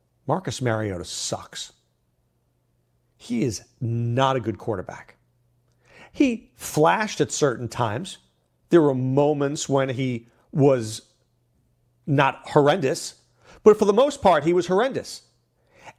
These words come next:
And when the problem was teams could stack the ball, stack the box against Henry because they didn't respect Marcus Mariota in the least.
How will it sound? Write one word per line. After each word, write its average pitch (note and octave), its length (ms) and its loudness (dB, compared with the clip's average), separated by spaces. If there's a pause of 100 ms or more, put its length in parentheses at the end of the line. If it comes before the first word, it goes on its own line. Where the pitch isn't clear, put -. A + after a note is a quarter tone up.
And F#3+ 400 2
when F3 340 2 (440)
the D3+ 100 -2
problem A#3+ 440 2
was D3+ 220 2
teams C4 360 -2
could - 180 2
stack C#4 540 0
the G3 100 4
ball, C#3 320 2
stack - 480 0
the F3+ 80 2
box F#3 480 0 (240)
against G3+ 320 4
Henry G3+ 480 0 (480)
because B3 260 4
they C4+ 120 2
didn't C4+ 200 0
respect - 380 2
Marcus B3+ 340 2
Mariota B3+ 460 4
in A3 80 0
the G#3+ 60 2
least. C#4 480 -2